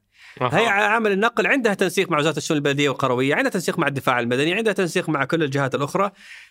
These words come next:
Speaker 2: بس أسهل للمستثمر إنه يتعامل مع جهة واحدة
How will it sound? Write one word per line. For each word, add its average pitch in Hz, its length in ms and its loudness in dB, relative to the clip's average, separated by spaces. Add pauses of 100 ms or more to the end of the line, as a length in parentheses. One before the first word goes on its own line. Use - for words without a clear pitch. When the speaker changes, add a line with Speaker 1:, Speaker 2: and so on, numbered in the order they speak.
(140)
Speaker 2:
بس - 300 -4
أسهل 165 340 -2
للمستثمر 127 640 -2 (640)
إنه 151 180 2
يتعامل 202 480 0
مع 196 140 2
جهة 196 240 0
واحدة 160 420 -2